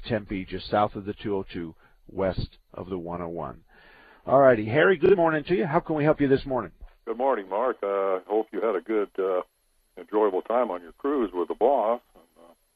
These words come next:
Speaker 2: didn't hear you comment
Speaker 1: Well,
Speaker 2: about
Speaker 1: they,
Speaker 2: it, but I'm sure it was.
Speaker 1: Hey, you know, I'm, I'm not gonna comment anything. I, I like to point about with the boss. That's true, but, um,
Speaker 2: <laughs>
Speaker 1: it, uh, it was, it was, uh, just a, you know, I don't know.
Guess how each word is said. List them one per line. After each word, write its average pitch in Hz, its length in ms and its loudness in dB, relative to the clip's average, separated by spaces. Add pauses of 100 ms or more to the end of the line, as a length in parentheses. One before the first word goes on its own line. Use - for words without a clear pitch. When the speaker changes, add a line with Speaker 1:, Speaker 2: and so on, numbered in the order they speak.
(960)
Speaker 2:
didn't - 180 -16
hear 95 160 -8
you 85 180 -16
comment 104 380 -4
Speaker 1:
Well, 107 200 0
Speaker 2:
about 113 40 -2
Speaker 1:
they, 113 100 0
Speaker 2:
it, - 100 -12
but 101 100 -16
I'm - 160 -14
sure 92 120 -12
it 95 100 -18
was. 110 220 -8 (460)
Speaker 1:
Hey, 104 280 -2
you 120 100 -4
know, 123 140 0
I'm, 139 200 -4
I'm 117 100 -10
not 123 220 -2
gonna 143 140 -2
comment 131 400 0
anything. 135 380 -2
I, 120 120 0
I 110 160 2
like 120 240 4
to 139 80 -4
point 131 260 -4
about 117 280 4
with 120 320 -2
the 104 80 -2
boss. 113 420 6
That's 117 220 2 (140)
true, 107 280 -2
but, 90 240 -4
um, 98 220 -2 (440)
Speaker 2:
<laughs> - 420 -8
Speaker 1:
it, 110 280 -4
uh, 95 220 0 (400)
it 113 100 -6
was, 120 220 0 (640)
it 110 220 -6
was, 107 320 0
uh, 101 160 2
just 117 320 -4
a, 113 260 -2 (120)
you 107 200 -8
know, 107 160 0
I 117 100 4
don't 113 160 -6
know. 107 340 -6